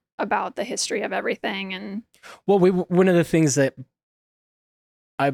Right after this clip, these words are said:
Speaker 2: also, we talked about off the air as I was, like, 'cause we, like, I set up for forty-five minutes, so it's not
Speaker 1: Yes,
Speaker 2: like we
Speaker 1: that's
Speaker 2: sit in
Speaker 1: right.
Speaker 2: silence.
Speaker 1: <laughs>
Speaker 2: But, um, the idea of also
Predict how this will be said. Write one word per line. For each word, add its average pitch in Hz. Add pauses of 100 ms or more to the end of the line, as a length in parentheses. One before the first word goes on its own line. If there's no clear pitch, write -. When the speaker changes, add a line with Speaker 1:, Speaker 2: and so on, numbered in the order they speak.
(100)
Speaker 2:
also, 131
we 127
talked 127
about 120
off 123
the 120
air 117
as 120
I 117
was, 110
like, 107 (360)
'cause 139
we, 151
like, 151
I 139
set 135
up 135
for 123
forty-five 120
minutes, 127
so 160
it's 208
not 185
Speaker 1:
Yes, -
Speaker 2:
like 170
we 151
Speaker 1:
that's 139
Speaker 2:
sit 156
in 135
Speaker 1:
right. 240
Speaker 2:
silence. 127 (220)
Speaker 1:
<laughs> 285
Speaker 2:
But, 165
um, 147 (760)
the 180
idea 165
of 147
also 139